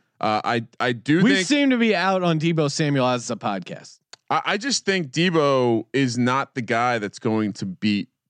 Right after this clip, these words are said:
Speaker 1: the Chiefs. I think it's
Speaker 2: Yeah.
Speaker 1: Emmanuel Sanders. I think
Speaker 2: Emmanuel
Speaker 1: it's George Kittle.
Speaker 2: Sanders.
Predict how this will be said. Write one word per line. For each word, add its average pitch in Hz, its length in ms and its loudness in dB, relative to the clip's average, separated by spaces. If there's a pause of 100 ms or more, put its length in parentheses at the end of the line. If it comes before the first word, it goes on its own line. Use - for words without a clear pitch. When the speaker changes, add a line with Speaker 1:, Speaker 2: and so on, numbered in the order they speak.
(120)
Speaker 1:
the 95 80 -4
Chiefs. 139 440 -4
I 73 60 -8
think 82 140 -6
it's 80 120 -8
Speaker 2:
Yeah. 131 160 0
Speaker 1:
Emmanuel 87 260 -4
Sanders. 107 540 -4
I 71 40 -8
think 78 120 -4
Speaker 2:
Emmanuel 196 240 2
Speaker 1:
it's 202 120 0
George 185 100 2
Kittle. 175 60 2 (100)
Speaker 2:
Sanders. 170 300 2